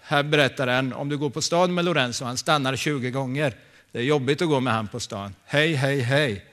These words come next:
Hela tiden så där stannar han. Han går fem meter och stannar.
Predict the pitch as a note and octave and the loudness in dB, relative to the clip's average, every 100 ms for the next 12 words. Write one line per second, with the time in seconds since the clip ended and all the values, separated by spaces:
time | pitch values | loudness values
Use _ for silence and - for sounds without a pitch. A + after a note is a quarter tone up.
0 | _ C#3+ B2+ A#2+ D3+ D#3+ D#3 D3+ A#2 G#2 | _ 0 0 2 2 2 -2 -2 -2 -2
1 | C3 G#2+ G#2 - - - C3+ D3 - D#3+ | -6 -6 -10 -14 -20 -12 -6 -4 2 2
2 | D3+ C3+ A2 B2 A2+ C#3 A#2 C3 A#2+ | 4 2 0 -2 -2 -2 0 -2 -6